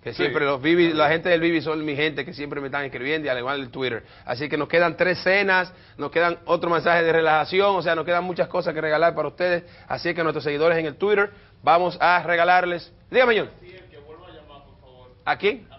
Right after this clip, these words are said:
Speaker 1: A Maciel, que vuelva a llamar, por favor, que se cayó la llamada. Maciel fue la que ya ganó,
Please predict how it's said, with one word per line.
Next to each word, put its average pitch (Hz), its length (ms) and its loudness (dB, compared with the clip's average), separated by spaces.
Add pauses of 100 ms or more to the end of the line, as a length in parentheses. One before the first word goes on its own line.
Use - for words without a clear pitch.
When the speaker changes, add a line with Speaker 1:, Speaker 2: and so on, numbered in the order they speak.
(1160)
Speaker 1:
A 151 160 2
Maciel, 190 480 2
que 202 80 -2
vuelva 214 280 4
a - 20 2
llamar, 196 340 4
por 190 160 -4
favor, 139 540 0
que 120 120 -4
se 175 160 -4
cayó 165 200 2
la 196 80 2
llamada. 175 320 2
Maciel 175 420 0
fue 202 200 2
la 202 120 4
que 185 120 -2
ya 170 220 4
ganó, 185 420 -2